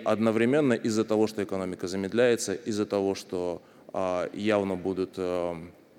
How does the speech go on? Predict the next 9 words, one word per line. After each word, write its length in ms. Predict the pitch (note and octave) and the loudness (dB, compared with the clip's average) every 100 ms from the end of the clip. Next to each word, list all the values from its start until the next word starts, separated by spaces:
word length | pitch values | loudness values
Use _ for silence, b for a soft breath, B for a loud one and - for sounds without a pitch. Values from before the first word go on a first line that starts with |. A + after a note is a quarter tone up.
| - - - | -20 -20 -18
скажем 260 | - F#2 | -10 -10
так, 140 | F2+ F#2+ | -8 -2
вопросы 420 | G#2+ A2 A2 G2+ | 0 2 0 0
ко 100 | G2+ | -4
многим 340 | G2+ F#2 G2 | -2 -2 -4
кредитам 580 | F#2+ F#2 F#2+ C3+ A2 G2+ | -6 -4 -2 0 2 0
и 400 | G2 F#2+ F#2 F2+ | -2 -6 -4 -2
вопросы 720 | F2+ F#2+ - G2+ F#2+ - F2+ D#2+ | -2 -2 0 -2 -2 -4 -4 -4
к 400 | G2+ F#2 F2+ | -4 -2 -2